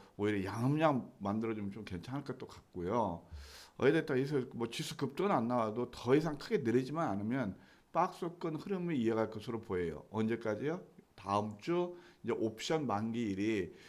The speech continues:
그때가 목요일 날에 이제 변곡점이 되겠죠. 그래서 그때까지는 거의 이렇게 박스권 장세 또는 이제 제한적인 조정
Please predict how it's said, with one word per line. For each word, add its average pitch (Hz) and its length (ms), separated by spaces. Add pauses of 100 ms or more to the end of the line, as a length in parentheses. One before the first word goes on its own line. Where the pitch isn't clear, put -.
(120)
그때가 110 420
목요일 120 400
날에 107 180
이제 101 180
변곡점이 113 540
되겠죠. 92 580 (440)
그래서 117 220
그때까지는 127 760
거의 110 420
이렇게 104 300
박스권 135 640
장세 117 640 (340)
또는 127 220
이제 107 120
제한적인 117 640
조정 123 640